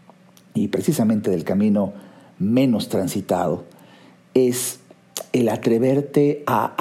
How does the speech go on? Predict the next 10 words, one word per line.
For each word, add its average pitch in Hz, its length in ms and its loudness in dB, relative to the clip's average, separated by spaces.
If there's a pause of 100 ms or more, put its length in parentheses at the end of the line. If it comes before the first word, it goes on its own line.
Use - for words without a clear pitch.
hacer 151 500 0 (800)
aquello 127 880 0
que 110 120 0
tu 104 340 -4
corazón 120 1080 0 (500)
te 98 400 -2
indica. 104 600 -2 (1600)
Si - 160 -6
te 127 80 -2
atreves, 156 500 0